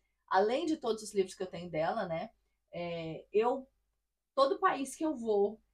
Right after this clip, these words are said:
eu compro um livro da série As Sete Irmãs, da língua daquele país, um livro que foi, é, publicado naquele país,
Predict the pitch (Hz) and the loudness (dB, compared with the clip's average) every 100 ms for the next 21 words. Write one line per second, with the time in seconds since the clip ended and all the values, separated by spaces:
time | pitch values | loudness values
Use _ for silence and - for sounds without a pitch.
0 | _ - 269 - - 208 208 208 233 208 | _ 0 0 0 -4 -2 -2 -4 -6 -6
1 | - 277 359 285 240 220 214 320 - 220 | -8 -4 -2 -2 -4 -6 -2 -2 0 -2
2 | 240 294 294 254 277 247 214 185 190 196 | 0 -2 -4 -6 -8 -6 -2 0 -2 -2
3 | 196 247 247 220 220 214 220 220 254 226 | 0 2 2 -2 -2 -2 -4 -6 -6 -6
4 | 214 185 180 185 202 247 247 254 233 - | -4 -4 -6 -10 -8 -8 -8 -12 -18 -10
5 | 220 220 269 - _ _ _ 202 202 214 | -4 -4 -4 -8 _ _ _ -2 0 -2
6 | 233 240 214 240 240 240 240 214 220 247 | -8 -4 0 0 0 -6 -6 -8 -4 -4
7 | 220 202 247 - | -2 -4 -10 -16